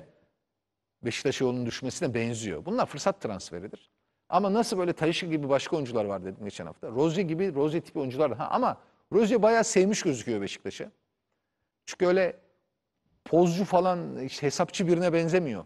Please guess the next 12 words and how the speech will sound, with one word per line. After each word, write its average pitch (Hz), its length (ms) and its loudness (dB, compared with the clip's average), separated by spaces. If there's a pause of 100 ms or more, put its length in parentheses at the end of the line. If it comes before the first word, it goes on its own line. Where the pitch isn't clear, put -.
(120)
Yani 110 360 -4
sağ 123 300 2
içi. 117 180 -6
Mesela 117 280 -2
geçen 175 320 -2
hafta 135 240 -2
Abubakar, 143 420 0 (140)
geçen 135 300 -6
maç 127 280 -10
Abubakar 135 380 -2
gitti 123 420 -6 (1040)
yanına. 135 360 -2